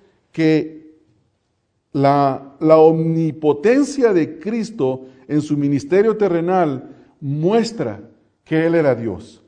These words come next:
La omnipotencia de Cristo en su ministerio terrenal muestra que Él era Dios. Ahora, ¿qué es el poder de Dios? Tenemos que pensar un poco, ¿qué es el poder de Dios?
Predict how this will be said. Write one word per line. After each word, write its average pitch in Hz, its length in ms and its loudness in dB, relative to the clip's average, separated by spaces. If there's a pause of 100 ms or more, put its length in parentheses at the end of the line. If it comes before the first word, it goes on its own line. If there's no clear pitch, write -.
(240)
La 123 220 0
omnipotencia 143 880 0
de 190 200 0
Cristo 208 320 -4
en 170 80 -2
su 156 100 -4
ministerio 139 500 -2
terrenal 175 540 -2 (300)
muestra 151 640 0
que 139 240 0
Él 139 80 0
era 131 200 2
Dios. 113 320 -4
Ahora, 156 360 4 (680)
¿qué 269 280 2
es 262 140 -6
el 196 180 2
poder 165 380 4
de 147 120 0
Dios? - 520 -8 (440)
Tenemos 175 260 -2
que 208 100 -2
pensar 180 320 0
un 185 100 -4
poco, 185 480 -2 (160)
¿qué 233 260 4
es 233 120 -2
el 180 120 0
poder 151 280 0
de 139 120 -2
Dios? 104 300 -8